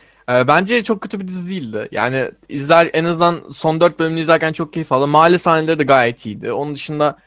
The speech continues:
kötü adam belki zayıftı falan filan ama sonuç olarak sıkıla bayıla izlemedim. Ee, o yüzden benim vereceğim puan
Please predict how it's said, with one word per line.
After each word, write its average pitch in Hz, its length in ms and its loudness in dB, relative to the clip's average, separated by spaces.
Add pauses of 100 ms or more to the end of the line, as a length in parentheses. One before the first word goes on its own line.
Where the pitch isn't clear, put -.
(280)
kötü 202 200 -2
adam 170 260 2
belki 156 220 4
zayıftı 147 320 -2
falan 147 240 2
filan 185 160 -2
ama 214 180 2
sonuç 233 320 0
olarak 156 480 0 (160)
sıkıla 180 400 -2
bayıla 165 280 2
izlemedim. 151 500 -2 (260)
Ee, 73 180 -8
o 151 120 2
yüzden 151 420 0 (180)
benim 147 220 -6
vereceğim 143 400 -2
puan 131 260 -8